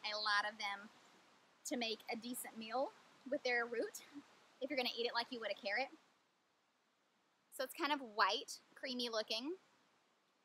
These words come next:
and it branches off with all these little rootlets. It's considered like a tap root 'cause it grows sta-, straight down in the ground, and it smells very much like a carrot. I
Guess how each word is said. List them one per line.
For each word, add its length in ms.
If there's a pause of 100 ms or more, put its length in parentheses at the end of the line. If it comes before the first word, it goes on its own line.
(720)
and 460
it 160
branches 360
off 160
with 120
all 100
these 160
little 160
rootlets. 400
It's 160
considered 460
like 160
a 40
tap 300
root 220 (100)
'cause 120
it 60
grows 200
sta-, 260
straight 300
down 160
in 60
the 60
ground, 320 (320)
and 240 (1040)
it 140
smells 480 (220)
very 260
much 240
like 140
a 40
carrot. 380 (2250)
I 80